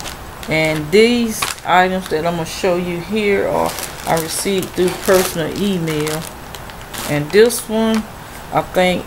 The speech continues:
is some biking glove where your half of you from Gear Talk.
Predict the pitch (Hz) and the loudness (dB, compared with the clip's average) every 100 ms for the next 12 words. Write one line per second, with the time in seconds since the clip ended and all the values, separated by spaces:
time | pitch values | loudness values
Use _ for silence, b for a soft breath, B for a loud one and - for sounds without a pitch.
0 | - 165 160 165 - - - - 165 151 | -2 0 0 -4 -8 -12 -6 -4 0 0
1 | 156 151 165 202 208 202 156 151 165 160 | -2 -4 4 4 4 0 -4 -2 4 6
2 | 160 156 160 151 151 151 - - - - | 4 2 0 2 0 -2 -8 -14 -16 -16
3 | - - 147 123 196 185 185 185 165 151 | -14 0 0 2 4 6 4 4 2 0
4 | - - 156 147 170 208 175 - 165 147 | -6 -2 -2 0 2 4 4 2 2 2
5 | - | 0